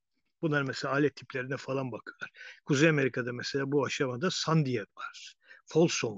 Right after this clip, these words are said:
var, Clovis var. Bunlar çok erken kültürler. Bunlar yapmış oldukları alet tipolojisine göre tasvir edilebilen kültürler. Yani bunlar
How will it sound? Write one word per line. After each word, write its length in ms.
var, 140
Clovis 400
var. 120
Bunlar 240
çok 260
erken 320
kültürler. 680
Bunlar 280
yapmış 400
oldukları 420
alet 280
tipolojisine 540
göre 220
tasvir 340
edilebilen 460
kültürler. 600
Yani 180
bunlar 280